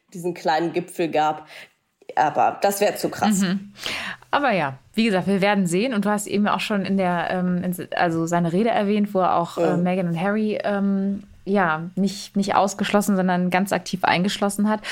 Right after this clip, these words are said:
Speaker 2: Und das ist ja in der Tat, ne, also in der ganzen Trauer, die die Menschen gerade empfinden, echt so ein,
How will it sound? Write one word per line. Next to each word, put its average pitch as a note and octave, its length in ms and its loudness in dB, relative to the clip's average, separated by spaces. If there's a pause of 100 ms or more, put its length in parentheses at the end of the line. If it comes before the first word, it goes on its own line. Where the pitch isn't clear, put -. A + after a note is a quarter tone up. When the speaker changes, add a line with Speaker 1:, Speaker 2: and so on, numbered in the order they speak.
(220)
Speaker 2:
Und F#3 100 4
das F3+ 140 2
ist G3 120 -2
ja A3+ 100 4
in F#3+ 120 4
der F3 140 4
Tat, G3 360 0
ne, G#3 200 2
also F#3+ 200 0
in F3+ 120 0
der F3 100 0
ganzen F#3 420 -2
Trauer, G3+ 440 2
die G3+ 100 -4
die F#3 100 0
Menschen F#3 320 -2
gerade F#3 260 0
empfinden, F3+ 420 -2
echt F#3 180 -8
so F#3+ 80 0
ein, F3+ 180 0